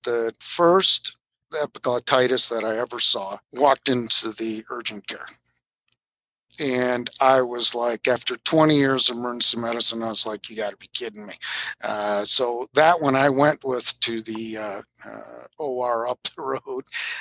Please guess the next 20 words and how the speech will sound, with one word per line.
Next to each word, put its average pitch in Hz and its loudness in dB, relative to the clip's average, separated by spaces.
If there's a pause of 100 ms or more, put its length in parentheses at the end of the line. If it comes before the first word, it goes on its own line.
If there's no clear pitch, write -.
But 170 2
we 214 6
also 214 6
get 160 6
a 147 6
lot 147 6
of 127 -6
weird 139 0
stuff - 2
like, 127 2
uh, 107 -6
hot 131 2
hand 139 -2
syndrome. 131 2
And 104 -10 (100)
we've 117 -12
had 123 -2
these 120 -2
syndromes, 123 2
uh, 123 -6